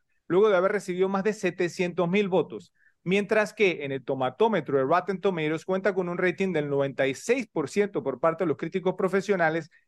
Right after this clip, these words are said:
y del noventa y siete por ciento por parte del público general. Joe, al igual que yo, has profesado tu amor por la filmografía de los hermanos Coen en el podcast muchas veces.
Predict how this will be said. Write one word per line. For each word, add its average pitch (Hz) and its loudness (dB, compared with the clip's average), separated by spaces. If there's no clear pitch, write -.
y 190 -4
del 196 2
noventa 190 0
y 185 -2
siete 226 -2
por 233 -2
ciento 208 -2
por 147 -2
parte 160 0
del 117 -8
público 139 0
general. 110 -6
Joe, 170 2
al 156 0
igual 208 2
que 233 0
yo, 185 2
has 196 2
profesado 202 -2
tu 175 0
amor 202 0
por 165 -4
la 160 0
filmografía 156 0
de 202 2
los 160 -2
hermanos 160 -2
Coen 180 0
en 160 -6
el 151 -2
podcast 170 0
muchas 151 0
veces. 165 0